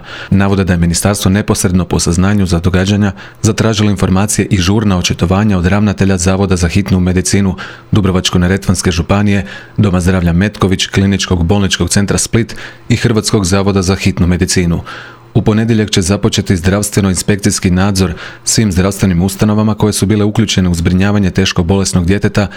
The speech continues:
radi utvrđivanja svih relevantnih činjenica oko poduzetih medicinskih mjera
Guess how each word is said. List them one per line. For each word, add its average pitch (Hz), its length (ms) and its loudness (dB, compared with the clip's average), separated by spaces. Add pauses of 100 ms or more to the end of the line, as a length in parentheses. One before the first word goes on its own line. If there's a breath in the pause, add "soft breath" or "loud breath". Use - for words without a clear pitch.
(180 loud breath)
radi 101 280 0
utvrđivanja 95 640 0
svih 117 280 0
relevantnih 98 560 0
činjenica 110 520 0
oko 107 180 0
poduzetih 101 640 0
medicinskih 98 560 0
mjera 110 260 2